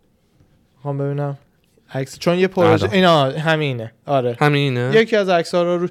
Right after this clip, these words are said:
Speaker 1: یا اصلاً اون فیلمشه. اگه می‌خوای فیلم یوتیوبش رو یکم بذار پلش.
Speaker 2: فیلمش رو
Speaker 1: اون اولیو روش کلیک
Speaker 2: اینجا،
Speaker 1: بکنی،
Speaker 2: آها.
Speaker 1: بزنی لینکش رو باز کنه، میاره.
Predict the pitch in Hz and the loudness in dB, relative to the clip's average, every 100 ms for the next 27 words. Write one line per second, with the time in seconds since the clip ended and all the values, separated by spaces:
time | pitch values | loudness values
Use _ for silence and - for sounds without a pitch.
0 | - - 214 220 214 220 220 226 180 135 | -8 -4 4 4 4 0 -2 -2 -2 -4
1 | 147 160 180 175 185 180 180 175 156 143 | -2 -2 -2 -2 -4 -2 -4 -4 -4 -4
2 | 151 135 139 127 139 127 117 131 123 123 | -4 -4 -6 -8 -8 -10 -10 -8 -4 -2
3 | 123 123 - 120 127 131 135 - 190 190 | -2 -2 -2 0 0 -2 -6 -8 -4 -4
4 | 185 170 165 156 165 175 185 180 - 156 | -6 -2 0 2 2 2 0 -2 -6 -6
5 | 156 160 107 - 160 180 170 - _ _ | -2 -2 -2 -2 -2 -4 -6 -12 _ _
6 | _ _ _ _ _ _ _ 156 151 156 | _ _ _ _ _ _ _ -6 -2 -2
7 | 156 156 156 156 156 143 147 147 143 165 | -2 -2 -4 -4 -4 -2 0 0 -2 -6
8 | 147 160 175 139 117 131 | -6 -6 -8 -10 -14 -18